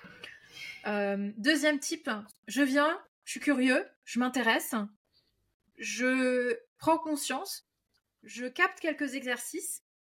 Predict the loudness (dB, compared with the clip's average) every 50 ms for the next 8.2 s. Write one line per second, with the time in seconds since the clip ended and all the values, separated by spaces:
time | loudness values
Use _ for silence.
0 | _ _ 0 2 2 0 0 -2 -2 -2 -2 -4 -4 -4 -4 -4 -4 -4 -2 -2
1 | -2 -4 -4 _ _ _ -6 -6 -6 -6 -8 -10 -8 -6 -2 -2 0 0 -2 -4
2 | -2 -2 -2 0 0 -2 -2 -2 -4 -6 -4 -4 -4 -2 -2 -2 0 0 -2 -2
3 | 0 -2 -2 -2 -4 _ -6 -4 -2 -2 0 0 -2 -2 -4 -6 -10 -14 _ -20
4 | -20 _ _ _ _ _ _ _ _ -20 -10 -6 -4 -4 -2 -2 -4 -2 -2 0
5 | 0 0 0 0 -2 -4 -6 -6 -6 -4 -2 -4 -4 -6 -8 -12 -10 -10 -10 -10
6 | -12 _ -20 -20 -20 -4 0 2 2 4 2 2 0 0 -2 -2 -2 2 2 0
7 | 2 2 -2 0 0 -2 0 0 -4 0 4 4 4 4 4 0 0 0 -2 -2
8 | -2 -4 -6 -8